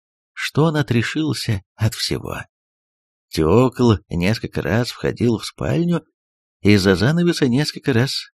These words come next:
показывалась золотистая головка Евники. Наконец, журавли, которых держали в саду, возвестили утро, а Вениций все еще обнимал в душе стопы Христа,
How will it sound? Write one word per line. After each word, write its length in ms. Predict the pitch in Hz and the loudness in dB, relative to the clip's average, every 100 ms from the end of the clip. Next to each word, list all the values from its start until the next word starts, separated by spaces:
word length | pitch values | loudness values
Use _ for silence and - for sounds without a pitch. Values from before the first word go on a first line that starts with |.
| _ | _
показывалась 720 | - 117 98 101 127 131 135 | 0 0 2 0 0 -2 -2
золотистая 680 | 113 117 117 107 104 - 117 | 2 0 2 0 0 0 0
головка 460 | 113 104 95 - 107 | 2 2 2 0 2
Евники. 840 | 107 104 101 92 92 - 98 - _ _ _ _ _ - | 2 4 2 2 2 2 -2 -2 _ _ _ _ _ 0
Наконец, 680 | 95 101 160 214 190 - - | 0 2 4 4 2 -6 -2
журавли, 760 | 98 90 80 156 196 160 - _ - | 2 2 2 2 0 0 -2 _ -6
которых 420 | 90 147 143 90 | -2 0 0 2
держали 420 | 90 - 120 113 | 0 2 2 2
в 80 | - | 0
саду, 460 | 113 127 196 185 _ _ _ _ _ | -2 2 2 0 _ _ _ _ _
возвестили 600 | 87 110 110 101 - 127 | 2 4 2 0 0 0
утро, 560 | 131 127 92 - 65 - _ _ _ | 2 0 0 -2 -6 -8 _ _ _
а 120 | - 90 | -2 0
Вениций 600 | 73 80 160 156 113 87 | 0 0 0 0 0 0
все 200 | - 147 | 0 0
еще 360 | 135 117 113 | 0 2 2
обнимал 720 | 101 87 90 71 110 151 151 | 2 0 -2 0 0 0 -2
в 80 | 92 | 0
душе 380 | 92 85 139 143 | 0 0 0 -2
стопы 600 | - 98 92 - 156 143 - | -2 -2 -2 0 0 0 -2
Христа, 720 | - 98 80 - 151 185 | 2 2 0 -4 -2 0